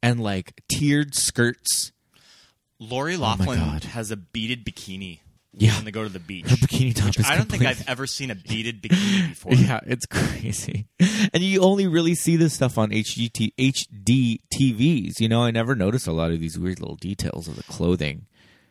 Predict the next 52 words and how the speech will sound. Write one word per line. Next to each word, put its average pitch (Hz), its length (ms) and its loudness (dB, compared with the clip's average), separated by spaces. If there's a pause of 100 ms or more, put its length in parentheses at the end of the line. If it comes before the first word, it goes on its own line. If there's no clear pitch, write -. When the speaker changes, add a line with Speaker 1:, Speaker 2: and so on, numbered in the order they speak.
Speaker 2:
Yeah, 151 300 -6
just 104 140 -2
Speaker 1:
Watching 92 280 0
it 85 220 -4
and - 80 -4
Speaker 2:
freeze 95 260 -6
framing 139 540 -6 (380)
a 120 80 -8
shot 113 460 -6
on 117 120 -12
the 107 60 -12
beach, 95 680 -10
Speaker 1:
Oh 78 80 -8
my 76 120 -8
God. 76 400 -8
Speaker 2:
there's 127 320 -4
so - 340 -10
much 117 240 -12
going 98 220 -14
on 87 240 -14 (220)
in 104 180 -12
one 104 160 -10
frame 101 420 -12
Speaker 1:
They 117 180 4
Speaker 2:
of 127 140 -2
that 107 140 -2
Speaker 1:
s-, - 40 -14
Speaker 2:
movie. 90 300 -8
Speaker 1:
they 147 460 2
dressed 95 640 0
this 101 240 2
beach 98 600 -2
like 104 520 0
a 95 80 0
fucking 107 460 -2
Chuck - 240 -2
E. 104 60 -4
Cheese. 85 520 -6 (120)
Speaker 2:
There's 151 280 -2
fully, 170 340 -4
like, 131 380 -2 (120)
almost 139 420 -4
like 139 120 -4
a 123 60 -6
red 107 300 -8
carpet 113 500 -6
going 107 240 -6
all 104 200 -2
the 113 100 -4
way 117 180 -2
Speaker 1:
Yeah. 92 80 -4
Speaker 2:
down. 107 420 -2